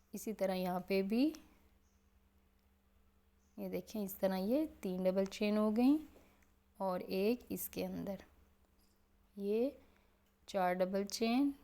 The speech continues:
फिर दो चेन लेंगे, ये देखें इस तरह, फिर इसके अंदर एक डबल चेन और इसके ऊपर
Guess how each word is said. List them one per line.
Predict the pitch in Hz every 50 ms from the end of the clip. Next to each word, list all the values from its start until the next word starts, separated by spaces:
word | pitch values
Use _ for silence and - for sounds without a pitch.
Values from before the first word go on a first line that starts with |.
| - -
फिर | - - 180 180
दो | 185 185 180 185 185
चेन | 185 - - 214 214 214 220
लेंगे, | 214 220 220 226 226 226 240 247 269 294 302 - - - - - _ _ _ _ _ _ _ _ _ _ _ _ _ _ _ _ _ _ _ _ _ _ _ _ _ _ _ _ _ _ _ _ _ _ -
ये | 202 202
देखें | 185 190 190 - - 214 202
इस | 185 - -
तरह, | 208 202 185 - 247 262 285 311 311 - - _ _ _ _ _ _ _ -
फिर | 208 180 190
इसके | 190 - - - 196
अंदर | 196 196 196 196 208 220 240 254 - - - - - - _ - _ _ _ _ _ _ _ -
एक | 202 196 202 208 202 214
डबल | 180 180 170 180 185 190 196
चेन | 190 - - 240 240 247 254 294 311 311 302 - - - - _ _ _ _ _ _ _ _ _ _ _ _ _ _ _ _ _ _ _ _ - _ _ _ - - _ _ _ _ _ _ _ _ _ _ _ _ _ _ _ _ _ _ _ -
और | 180 180 175 185 202 202 - -
इसके | 208 185 - - - 196 185
ऊपर | 180 185 180 - 208 214 240 285 302